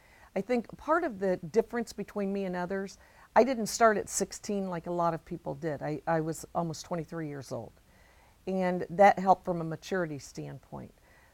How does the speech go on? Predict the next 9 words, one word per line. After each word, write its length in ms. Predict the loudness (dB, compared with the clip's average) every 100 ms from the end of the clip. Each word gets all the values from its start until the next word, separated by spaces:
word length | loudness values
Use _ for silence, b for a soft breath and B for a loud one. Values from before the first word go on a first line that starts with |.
| -14
So 300 | 4 6 6
they, 400 | 6 4 4 4 2
I 100 | 2
took 260 | 0 -6
the 120 | -4
management 500 | -4 -4 -6 -8 -14
position 640 | -8 -6 -4 -4 -6 -8 -8 b b b 4
just 260 | 4 4
because 680 | -2 -8 0 6 6 6 0